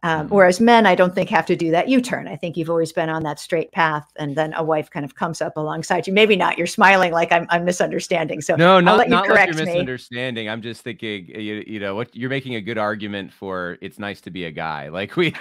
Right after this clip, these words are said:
Speaker 1: Oh, no,
Speaker 2: we
Speaker 1: no. Well, I, I, here, let me tell you, I'm making a good argument for Titus two.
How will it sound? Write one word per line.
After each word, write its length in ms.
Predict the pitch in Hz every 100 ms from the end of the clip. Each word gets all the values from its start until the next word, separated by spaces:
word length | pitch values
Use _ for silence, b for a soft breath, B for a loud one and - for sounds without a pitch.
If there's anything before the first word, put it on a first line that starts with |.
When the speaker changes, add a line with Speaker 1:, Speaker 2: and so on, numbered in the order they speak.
| B
Speaker 1:
Oh, 100 | 320
no, 240 | 349 - -
Speaker 2:
we 120 | -
Speaker 1:
no. 200 | 494 427
Well, 480 | 302 339 320 - - _
I, 280 | - - 220 - -
I, 40 |
here, 200 | 254 381
let 160 | 285 294
me 80 | 320
tell 180 | 359 254
you, 60 |
I'm 220 | 180 208
making 300 | 220 269 277
a 40 | 214
good 160 | 214
argument 460 | 190 196 196 170 147
for 120 | -
Titus 440 | 170 196 156 151 -
two. 280 | 165 -